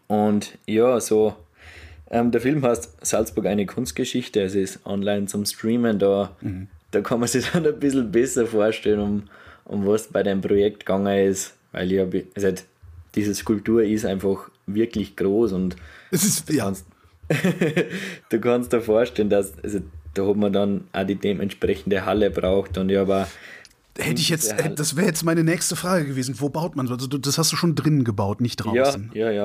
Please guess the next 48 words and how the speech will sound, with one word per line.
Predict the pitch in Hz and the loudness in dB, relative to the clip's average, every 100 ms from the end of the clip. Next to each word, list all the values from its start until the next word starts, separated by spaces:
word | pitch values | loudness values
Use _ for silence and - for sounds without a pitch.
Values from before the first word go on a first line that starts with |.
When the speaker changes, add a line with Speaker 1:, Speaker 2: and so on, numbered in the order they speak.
| 104 | -4
Speaker 2:
Okay. | - 110 - _ _ - _ - - - | -10 -18 -20 _ _ -20 _ -20 -18 -4
Speaker 1:
Nein, | 110 139 | 0 0
es | |
Speaker 2:
Äh, | 139 | 0
Speaker 1:
ist | 156 156 | -4 0
Speaker 2:
wer, | 175 160 | 0 2
wer | 170 | 2
es | |
sich | 185 147 | 2 2
angucken | 185 185 175 160 | 2 2 2 2
will, | 165 | 2
äh, | 160 156 | 2 0
hornbach | 151 127 165 185 165 147 - | 0 0 2 2 2 0 -4
D | 139 143 | 0 2
E | 135 156 | 2 2
slash | - 135 - | 2 0 2
Macher, | 135 160 139 | 0 2 0
da | |
gibt's | 135 139 | 0 -2
auch | 139 | 0
ein | 131 | 0
Video | 139 143 127 | 0 0 0
zu, | 139 127 131 | 0 -2 -4
zu | - 123 | -4 -2
Martin | 117 131 147 143 | 0 2 2 2
und, | 135 135 131 | 4 2 0
äh, | 139 | -4
Speaker 1:
Mhm. | 123 117 117 139 120 | -2 -2 -4 -4 -4
Speaker 2:
natürlich | 120 104 123 131 | -4 -2 -2 -2
auch, | 110 107 113 | -4 -6 -10
äh, | |
einen | 110 113 113 107 | -10 -8 -6 -4
Link | 117 120 | -2 -4
zu | - | -6
deiner | 113 110 110 | -4 -2 -4
Webseite. | 113 120 92 117 120 _ _ _ - | -4 -6 -8 -10 -14 _ _ _ -14
Ja. | 107 98 113 | -10 -6 0
Speaker 1:
Da, | 117 131 92 | 2 2 0
da | 127 127 | 2 2
ist | 131 - | 2 0
die, | 117 113 107 | 2 2 2
die | 113 | -2
Skulptur | - 123 117 135 101 | -2 -6 -2 0 2
auch | 107 | 0
drinnen | - 98 98 95 | -4 -4 -4 -4
in | 95 | -4
dem | 92 92 | -4 -4
Video. | 92 92 | -4 -2